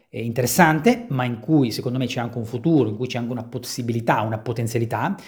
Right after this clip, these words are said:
quindi che si uniscono vari elementi tutti quanti insieme, piuttosto che comprare una cosa che ha un elemento ma non li ha tutti. Quindi quando io vado a fare un investimento cerco la forza relativa, cerco la prospettiva, cerco il prezzo, cerco tutta una serie di cose, di dinamiche che vengono, che vengono a sé stanti.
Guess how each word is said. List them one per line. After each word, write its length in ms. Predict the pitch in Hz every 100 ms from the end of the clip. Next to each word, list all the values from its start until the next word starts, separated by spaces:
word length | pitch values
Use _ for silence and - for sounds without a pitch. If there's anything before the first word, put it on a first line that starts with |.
| - _
quindi 160 | 139
che 80 | 127
si 120 | 127
uniscono 340 | 160 151 120 113
vari 260 | 151 135
elementi 440 | 120 131 135 110 110
tutti 180 | -
quanti 200 | 120 131
insieme, 380 | 180 - 139 170 - -
piuttosto 300 | - 143 151
che 80 | 139
comprare 280 | 131 143 147
una 140 | 165
cosa 180 | 165 160
che 120 | 151
ha 40 | 139
un 120 | 143
elemento 360 | 165 143 151 151
ma 60 |
non 140 | 120 113
li 80 |
ha 20 | 113
tutti. 300 | 98 - 101
Quindi 440 | - - - 127
quando 100 | 120
io 60 | 139
vado 100 | 147
a 40 |
fare 120 | 120 123
un 60 |
investimento 640 | 135 - 151 156 165 175 - - _
cerco 340 | - 135 113
la 80 | -
forza 240 | - - 147
relativa, 580 | 156 156 139 151 156 - -
cerco 240 | - 101 104
la 60 |
prospettiva, 640 | 104 - 175 - 135 160 160
cerco 260 | - 113 160
il 60 |
prezzo, 340 | 127 107 - 160
cerco 220 | - -
tutta 100 | -
una 100 | 160
serie 200 | 147 143
di 80 | 151
cose, 260 | 131 139
di 60 | 123
dinamiche 400 | 131 110 117 113
che 100 | 104
vengono, 400 | 104 104 98 98
che 100 | 117
vengono 220 | 113 110
a 40 |
sé 100 | 107
stanti. 500 | 113 120 98 98 113